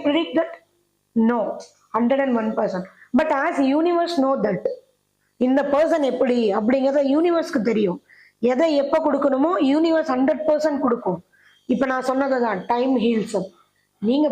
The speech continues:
பொறுமையா, பேஷண்டா இருக்கணும். ஆட்டோமேட்டிக்கா உங்களுக்கு தேவையானது ஒன் பர்சன்ட் உங்களுக்கு வரும். அப்ப நீங்க அந்த கான்ஃபிடென்ட் வச்சுங்க, வச்சு யூனிவர்ஸ் முன்னாடி நடந்தீங்கன்னா ஒரு அடி யூனிவர்ஸ் உங்களுக்கு பத்து அடி கொடுக்கும்.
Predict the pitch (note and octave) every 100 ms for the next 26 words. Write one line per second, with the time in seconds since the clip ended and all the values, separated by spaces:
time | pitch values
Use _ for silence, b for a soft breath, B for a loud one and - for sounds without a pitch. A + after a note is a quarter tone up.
0 | A#3+ A3+ C4 A#3+ A#3 C4+ - - - _
1 | _ _ G#3+ B3 B3 A#3+ A3+ A#3 A3 G3+
2 | F#3 F#3 F3+ - _ _ _ _ _ _
3 | _ _ F4+ G#3+ C#4 C#4+ D#4+ C#4+ C4+ A#3+
4 | B3 C4 G#3+ A3+ B3+ D4+ D4+ D4 - B3+
5 | C4 C4 A#3+ A3 A3+ C#4+ C#5+ B B B
6 | - B3 C#4+ C#4 C4 C4+ D4 C#4+ A#3+ A#3+
7 | B3 G3+ A3 A#3 - - A3+ - F#4+ F4
8 | F4 E4 C#4 C4 C4 D4 D#4+ D#4+ B3 A#3
9 | - C#4 B3+ C#4 - B B B B -
10 | C4 C#4 C#4 F4 D4+ E4 F4 E4+ E4+ C4+
11 | C#4 D#4 D#4+ D4 B3+ C4 C4+ A#3 G#3 G#3+
12 | B3 G#3 G#3+ A#3+ A3 A#3+ - B B B
13 | - A#3+ C4 C#4 C4+ A#3+ A3+ A#3+ - G#3+
14 | G#3 B3 A3+ A#3 G#3 - F3+